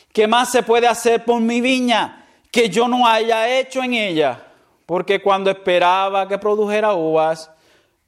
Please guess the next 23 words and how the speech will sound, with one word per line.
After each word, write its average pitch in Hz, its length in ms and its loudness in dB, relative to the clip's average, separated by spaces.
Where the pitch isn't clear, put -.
uvas 180 380 0
buenas, 135 420 -4
produjo 123 680 -6
uvas 123 400 -4
silvestres", 127 800 -8
y 120 60 -12
esto 117 260 -8
es 120 180 -8
hablando 113 500 -8
de 110 180 -6
Israel, 110 720 -12
la 107 140 -4
paciencia 120 600 -8
de 120 220 -6
Dios 117 560 -4
con 127 160 -12
su 123 300 -12
pueblo. 110 440 -8
Y 127 60 -10
Apocalipsis 131 600 -2
dos 156 200 -2
veintiuno 147 680 -4
dice, 127 560 -6